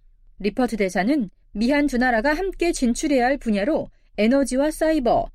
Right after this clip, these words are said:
우주, 환경, 기술 등 다섯 가지를 꼽으면서 이것이 미한 정상회담의 의제가 될 것이라고 말했습니다. 이어 미한 관계의 현재와 미래, 양국이 걸어갈 공동 운명을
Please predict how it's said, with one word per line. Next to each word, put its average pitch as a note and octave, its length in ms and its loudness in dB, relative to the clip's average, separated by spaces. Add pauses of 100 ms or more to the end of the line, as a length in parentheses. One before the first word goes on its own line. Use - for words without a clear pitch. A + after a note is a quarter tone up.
(100)
우주, A#3 560 -2
환경, C#4 580 0
기술 A#3+ 400 0
등 D4 160 -2
다섯 D4+ 380 -4
가지를 C4 380 -2
꼽으면서 A#3+ 600 -2 (380)
이것이 A#3+ 400 0
미한 C#4 320 2
정상회담의 C#4 840 2
의제가 C4+ 560 0
될 G3+ 240 -2
것이라고 G3 480 -4
말했습니다. D3 720 -10 (840)
이어 G3+ 340 0
미한 A3+ 320 0
관계의 A3+ 440 0
현재와 D4 400 2
미래, F#3+ 520 -2
양국이 A#3 500 0
걸어갈 B3 360 0
공동 A#3+ 480 0
운명을 G#3+ 480 0